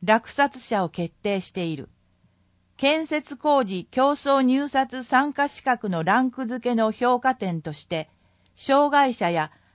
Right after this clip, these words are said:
女性技術職員を雇用している場合、加算している。公契約法、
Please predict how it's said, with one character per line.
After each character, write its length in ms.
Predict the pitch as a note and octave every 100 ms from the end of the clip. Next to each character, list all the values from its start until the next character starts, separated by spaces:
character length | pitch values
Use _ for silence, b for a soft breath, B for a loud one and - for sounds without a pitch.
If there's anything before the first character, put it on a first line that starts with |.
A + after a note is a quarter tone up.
| -
女 220 | E3 A#3
性 340 | A#3 D4 D4 C4
技 220 | F#3+ A3
術 260 | D4 C#4 C#4+
職 360 | D4+ D4 B3+
員 260 | G#3+ F#3 E3
を 100 | D#3
雇 220 | - G#3
用 220 | C4 C4+
し 100 | C4+
て 180 | C4 B3
い 60 | A3+
る 120 | A3+
場 220 | G#3 G3+
合、 40 | F#3+ F#3 _ _ _
加 160 | G3
算 320 | F#3+ A3+ A3 G#3
し 80 |
て 160 | - F#3+
い 100 | F3
る。 160 | D3+ - - _ _ _ _ _ _ _ _ _ _ _ _ _ _ _ _ _ _ _ _
公 340 | - C#4+ D#4 D#4
契 400 | - D4+ D4+ D4
約 320 | C#4+ - C#4
法、 360 | C4 B3+ B3